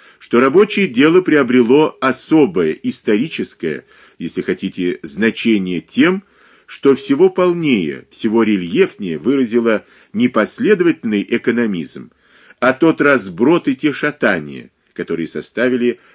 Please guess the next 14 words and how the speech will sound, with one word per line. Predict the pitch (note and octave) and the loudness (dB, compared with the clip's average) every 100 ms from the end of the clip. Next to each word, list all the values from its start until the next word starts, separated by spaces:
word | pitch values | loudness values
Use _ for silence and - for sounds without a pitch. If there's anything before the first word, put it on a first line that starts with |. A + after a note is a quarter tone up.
| - | -4
отличительную | G#2+ - - B2+ D3+ F3+ - D#3 | -4 -2 -10 -6 -4 -4 -4 -6
черту | C3+ - B2 G2 C#3+ C3+ | -6 0 -2 0 -4 -4
целого | - - D3 F3 E3+ D#3+ | -6 0 2 2 0 -4
периода | - C3+ C3+ F3+ A#2+ D#2+ D2+ - _ _ - | -2 -2 0 2 0 -2 -8 -8 _ _ -10
в | - | -4
истории | B2 - A#2+ A2+ | -4 2 2 2
русской | G2+ A2+ - G2+ | 2 0 -4 -8
социал-демократии. | - F#2 F#2+ F#2 E2 E2 - D#2 - - _ _ _ _ _ _ _ _ _ _ _ _ | -8 -8 -6 -6 -6 -10 -10 -12 -12 -20 _ _ _ _ _ _ _ _ _ _ _ _
Что | - E2+ | -12 -8
поэтому | G2+ B2 C3 C3 B2+ A#2+ _ _ | -2 0 2 2 0 -2 _ _
приобретает | - E2+ E2+ F#2 A#2 A#2+ F2 | -8 -6 -4 0 2 2 0
значение | G2 F#2 - E3+ F3+ F3+ F3+ _ _ _ | -2 -2 0 0 0 -4 -4 _ _ _
и | E2+ | -10
чрезмерно | - G2 G2+ G#2 D#3 D3 D3+ C#3+ | -6 -4 -2 2 2 2 2 2